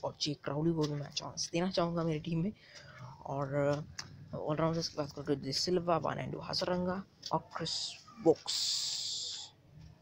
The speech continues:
मैं चाहता हूँ मेरी team में रहे, पर हमें काफ़ी ज़्यादा यहाँ पर pick कर लिया, तो जे क्राउली को बैठाना पड़ेगा, तो Chris Vokes को मैं अपनी team में ले रहा हूँ। वहीं तीन bowlers की बात हो तो I go with, uh, Stuart ब्रॉड, Markwood और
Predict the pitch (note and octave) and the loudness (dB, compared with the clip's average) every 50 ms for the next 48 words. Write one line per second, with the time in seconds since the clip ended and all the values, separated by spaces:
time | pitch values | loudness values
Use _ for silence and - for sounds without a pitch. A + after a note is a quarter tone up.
0 | - - - C#3 - - C#3 C3 - - - D3 D3 F#3+ D3 - - - D3+ D3+ | -10 -4 -2 -2 -2 -2 -6 -8 -4 0 0 0 2 2 -2 -4 -4 -6 -6 -4
1 | C#3+ C3+ C#3 - - - - - - - - - - - - - - D#3+ D3 C#3+ | -2 -2 -4 -4 -6 -10 -16 -20 -20 -20 -20 -16 -12 -8 -6 -2 2 2 4 4
2 | C#3+ D3 D3 - - C3+ C3+ - C#3 C3+ B2+ C3 C3 - C3 C3 - C3 C#3 D3+ | 4 2 0 0 -2 -6 -6 -4 -2 -2 0 0 0 0 -2 -2 -4 -4 -4 -4
3 | D3+ D3 - C#3 - - D#3 D3+ C#3+ C#3+ D3 D#3 D#3 D#3+ F3 E3 D3 D3 - C#3+ | -4 -4 -4 -6 -4 -2 -2 -2 -2 -2 -2 -2 -2 -2 0 0 0 0 2 0
4 | D3 C#3+ D3 C#3+ C#3+ C3+ B2 - - C#3 D3 - - D3+ D#3+ F3 G3 G#3 - - | 2 2 2 0 0 0 -2 -2 -2 -6 -6 -4 -2 -2 -2 -2 -4 -8 -12 -14
5 | - - - - - - - - - - D#3+ D3+ - - E3+ E3 - - - - | -20 -20 -20 -20 -20 -20 -20 -14 -8 -4 -4 -4 0 0 0 0 0 -4 -6 -4
6 | D3+ D#3 D3 - - - - D#3 D3+ D3 C#3 C#3+ - C3+ C#3+ C#3+ C#3+ D3 C#3 C3+ | -2 -2 -2 -2 -4 -4 -4 -2 -2 -2 -4 -4 -6 -8 -8 -6 -4 -2 -2 -2
7 | C#3+ C#3 C#3+ D3 C#3+ - - F#3 A3 - - C3+ C#3 C#3 C#3+ C3 - - D3 C#3+ | 0 0 0 0 -2 -4 -6 -10 -10 -10 -8 -4 -2 -2 -2 -2 -4 -4 -4 -4
8 | C3 C3+ C#3 C#3 C#3 C#3 - D#4+ G3+ C#3 B2+ B2+ - B2+ - C3+ C3+ - - - | -2 0 0 0 2 0 0 -2 0 0 0 0 0 -2 0 0 -2 -2 -2 -10
9 | - - - - - - - _ - - B2 C#3 C3+ C3+ C#3 C3 C3+ C#3 C#3 C#3 | -16 -16 -18 -20 -20 -20 -20 _ -6 -2 0 2 2 2 2 2 2 2 2 2
10 | - - C#3+ C3 C3+ C3+ B2+ C3+ C#3 - - - - - - C3+ C#3 - - - | 0 0 2 4 4 4 2 0 -2 -4 -6 -8 -6 -6 -2 -2 -4 -2 0 0
11 | D3 C#3+ F3 F#3+ G3+ G#3 - - - - - - - - - - - - - - | 2 2 2 2 -2 -4 -8 -14 -20 -20 -20 -20 -20 -20 -20 -20 -20 -20 -20 -20
12 | - - _ _ _ - - D3 D3 - - G3 G3 - - - - - - - | -20 -20 _ _ _ 2 4 4 4 6 6 4 4 4 0 -18 -20 -20 -20 -20
13 | - - - - - - - - - _ - - - - D3+ D3 C#3+ C#3+ D3 D3 | -20 -20 -20 -20 -20 -20 -20 -20 -20 _ -20 -16 -8 -4 0 2 4 6 6 6
14 | C#3+ C#3+ C#3+ C#3+ C#3+ C#3+ C#3+ D3 D3 D3+ | 6 4 4 4 4 4 6 4 4 2